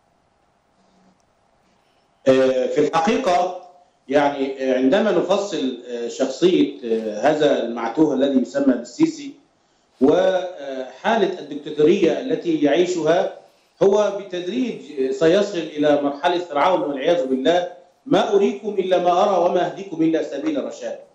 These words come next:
هو في الحقيقة يريد أن يصل من تعديل الدستور،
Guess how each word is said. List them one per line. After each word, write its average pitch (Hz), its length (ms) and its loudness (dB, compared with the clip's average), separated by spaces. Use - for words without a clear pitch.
هو 226 360 2
في 202 60 -8
الحقيقة 208 540 -2
يريد 180 460 0
أن 147 180 -8
يصل 160 380 -4
من 143 80 -2
تعديل 151 340 2
الدستور، 160 680 2